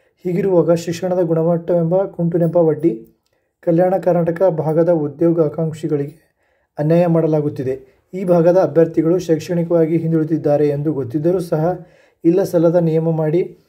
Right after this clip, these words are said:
ಸರ್ಕಾರ ಮತ್ತಷ್ಟು ಆರ್ಥಿಕವಾಗಿ, ಶೈಕ್ಷಣಿಕವಾಗಿ ಹಿಂದುಳಿಯುವಂತೆ ಮಾಡುತ್ತಿರುವುದು ಸರಿಯಲ್ಲ. ಕಲ್ಯಾಣ ಕರ್ನಾಟಕ ಭಾಗಕ್ಕೆ ವಿಶೇಷ ಶಿಕ್ಷಕರ ನೇಮಕಾತಿ ನಿಯಮಗಳು ರಚಿಸಿ ಈ ಭಾಗದ ಉದ್ಯೋಗಾಕಾಂಕ್ಷಿಗಳಿಗೆ ಕಲ್ಯಾಣ ಕರ್ನಾಟಕ ಸವಲತ್ತು ಪಡೆಯುವಂತೆ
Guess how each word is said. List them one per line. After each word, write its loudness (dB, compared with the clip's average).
ಸರ್ಕಾರ 0
ಮತ್ತಷ್ಟು -4
ಆರ್ಥಿಕವಾಗಿ, 2
ಶೈಕ್ಷಣಿಕವಾಗಿ -2
ಹಿಂದುಳಿಯುವಂತೆ 0
ಮಾಡುತ್ತಿರುವುದು -2
ಸರಿಯಲ್ಲ. 0
ಕಲ್ಯಾಣ 0
ಕರ್ನಾಟಕ 0
ಭಾಗಕ್ಕೆ -2
ವಿಶೇಷ 0
ಶಿಕ್ಷಕರ -4
ನೇಮಕಾತಿ 0
ನಿಯಮಗಳು 4
ರಚಿಸಿ -2
ಈ -8
ಭಾಗದ 0
ಉದ್ಯೋಗಾಕಾಂಕ್ಷಿಗಳಿಗೆ -2
ಕಲ್ಯಾಣ 0
ಕರ್ನಾಟಕ -2
ಸವಲತ್ತು -4
ಪಡೆಯುವಂತೆ 0